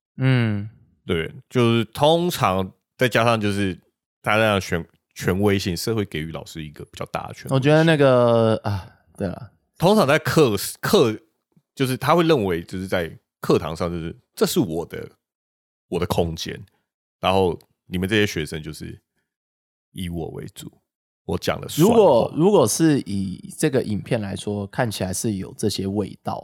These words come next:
Speaker 1: 啦。就是如果有去看那个影片，我会觉得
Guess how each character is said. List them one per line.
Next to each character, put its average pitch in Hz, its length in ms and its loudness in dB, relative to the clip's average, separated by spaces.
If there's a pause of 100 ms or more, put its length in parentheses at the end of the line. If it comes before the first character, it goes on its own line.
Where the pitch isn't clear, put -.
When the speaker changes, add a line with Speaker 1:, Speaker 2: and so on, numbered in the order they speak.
Speaker 1:
啦。 - 260 -18
就 107 140 -6
是 104 340 -4 (600)
如 139 120 4
果 165 120 6
有 123 40 4
去 120 80 0
看 139 200 2
那 131 80 2
个 120 60 2
影 101 100 -4
片， 117 180 -2
我 101 80 -4
会 131 140 -2
觉 107 160 -4
得 101 280 -2